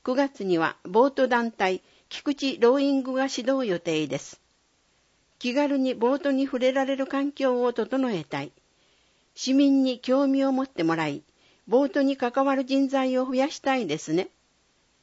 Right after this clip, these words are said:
勝木さんは奔走しています。菊池市地域おこし協力隊、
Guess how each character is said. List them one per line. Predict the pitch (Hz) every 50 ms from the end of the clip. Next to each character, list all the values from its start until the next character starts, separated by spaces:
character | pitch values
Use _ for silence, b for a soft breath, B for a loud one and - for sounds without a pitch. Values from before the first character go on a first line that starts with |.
| _ _ _ _ _ _ -
勝 | 233 233 - - 277
木 | -
さ | - - 277 269
ん | 262 254
は | 254 254
奔 | 240 254 262 285 285
走 | 269 - 277 262 262 269 -
し | -
て | - - 156
い | 156 156
ま | 151 151 156
す。 | - - - - - - _ _ _ _ _ _ _ _ _ _ _ _ _ _ _ _ _ _ _ _ _ _ _ _ _ _ _ _ _ _ _ _ _ _ _ _ _ _ _ _ _
菊 | - - - - 285
池 | 269 -
市 | - - - 254 247 -
地 | - - 269 277 269
域 | 277 - 269
お | 262
こ | - - 269
し | - - -
協 | - 262 262 247
力 | 240 247 262 - -
隊、 | - - 165 147 139 -